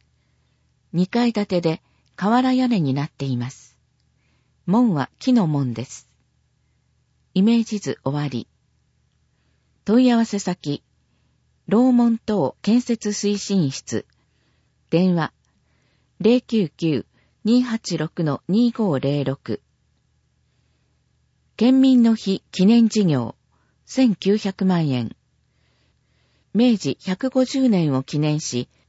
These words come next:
県民がより豊かな鹿児島県を築き上げるための日として制定した県民の日、七月十四日に、記念式典や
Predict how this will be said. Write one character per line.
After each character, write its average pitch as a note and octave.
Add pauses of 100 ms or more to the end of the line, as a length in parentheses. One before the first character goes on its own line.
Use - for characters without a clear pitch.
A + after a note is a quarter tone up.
(480)
県 A3
民 G3+
が F3 (300)
よ F#3
り A#3+
豊 B3
か E3+
な D3+
鹿 F#3
児 A#3+
島 B3
県 D#3+
を C#3
築 F3+
き A#3+
上 A#3
げ A#3
る E3
た D#3
め D#3
の C#3
日 -
と D3+
し -
て B2
制 E3+
定 D3+
し -
た - (320)
県 A3
民 G#3+
の F3
日、 - (500)
七 -
月 A3
十 G3+
四 C3 (160)
日 A#2+ (320)
に、 B2+ (920)
記 A3
念 B3+
式 -
典 F#3
や C#3+